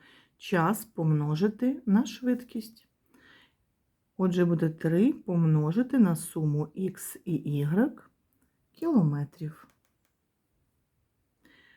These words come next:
За дві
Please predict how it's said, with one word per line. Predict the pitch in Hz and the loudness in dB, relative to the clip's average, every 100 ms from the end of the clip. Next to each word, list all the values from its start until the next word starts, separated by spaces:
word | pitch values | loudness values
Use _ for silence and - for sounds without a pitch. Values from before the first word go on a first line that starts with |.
| _ _ _ _ _ _ _ _ _ _ _ _ _ _ _ _ | _ _ _ _ _ _ _ _ _ _ _ _ _ _ _ _
За | 180 160 160 185 180 156 160 180 233 - - _ _ | -8 -4 0 0 2 2 2 2 2 0 -8 _ _
дві | 165 151 180 175 202 196 156 143 | -8 -2 0 4 4 6 4 0